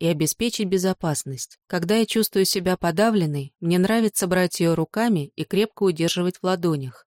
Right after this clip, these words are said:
Вы также можете хранить ее на своей тумбочке. Вам понадобится мускатный орех для заземления и успокаивающей энергии. Орегано приносит комфорт и исцеление. Ромашка для успокоения и утешения.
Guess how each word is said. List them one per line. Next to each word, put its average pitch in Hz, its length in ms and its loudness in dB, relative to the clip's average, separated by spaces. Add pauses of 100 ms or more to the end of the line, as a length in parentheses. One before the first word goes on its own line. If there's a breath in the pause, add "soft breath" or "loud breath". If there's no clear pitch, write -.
(120)
Вы 175 120 0
также 196 320 0
можете 185 400 2
хранить 196 460 0
ее 208 140 4
на 175 100 2
своей 165 380 0
тумбочке. 160 680 -4 (160)
Вам 220 260 2
понадобится 160 800 -2 (180)
мускатный 202 640 0
орех 147 260 0
для 165 160 2
заземления 165 880 2
и 175 80 -2
успокаивающей 185 960 0
энергии. 147 580 -2 (180)
Орегано 165 560 2
приносит 175 500 0
комфорт 175 520 -4
и 175 80 2
исцеление. 147 760 -2 (180)
Ромашка 170 580 0
для 156 160 2
успокоения 180 840 0
и 185 160 -2
утешения. 147 800 -2